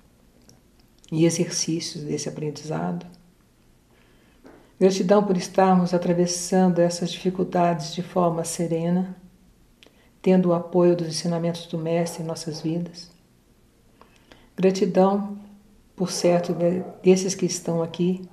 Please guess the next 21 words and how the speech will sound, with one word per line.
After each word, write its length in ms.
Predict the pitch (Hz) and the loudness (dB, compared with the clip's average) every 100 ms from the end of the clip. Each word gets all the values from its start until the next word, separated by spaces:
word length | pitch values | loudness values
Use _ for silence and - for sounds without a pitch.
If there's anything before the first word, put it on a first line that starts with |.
| - | -16
presentes, 800 | - 165 160 170 175 - - - _ _ _ - - - - - - - | -8 -8 -2 -2 0 -4 -10 -14 _ _ _ -16 -16 -16 -18 -18 -18 -6
é, 540 | 175 175 170 165 165 175 | 0 2 2 0 -4 -6
de 120 | 180 | -4
estarmos 760 | 185 - 175 170 165 - - - _ _ _ | -4 0 0 0 -2 -6 -10 -16 _ _ _
com 140 | - | -2
alimento, 640 | 175 170 160 170 185 - - - - - | 0 0 0 0 -2 -4 -14 -20 -20 -18
estarmos 640 | - - - 170 165 165 - | -16 -12 -6 -4 -4 -6 -8
com 140 | - | -8
a 60 | 160 | -8
casa 440 | 156 175 165 165 | -4 -2 0 0
para 220 | 160 170 | -4 -6
nos 180 | 165 160 | -8 -8
proteger, 720 | - 160 - 156 156 165 175 - | -10 -10 -8 -8 -4 -4 -4 -6
com 60 | 165 | -8
a 40 | |
família 580 | 156 175 165 170 165 170 | -6 -6 -2 0 0 -2
para 260 | - 165 | -6 -10
nos 200 | 160 160 | -10 -10
dar, 320 | 156 165 160 - - - - - - _ - | -4 -4 -4 -12 -20 -20 -20 -20 -20 _ -2
é, 280 | 165 165 | 2 2
carinho, 720 | 165 - 165 170 190 190 185 | 0 -2 0 4 4 2 0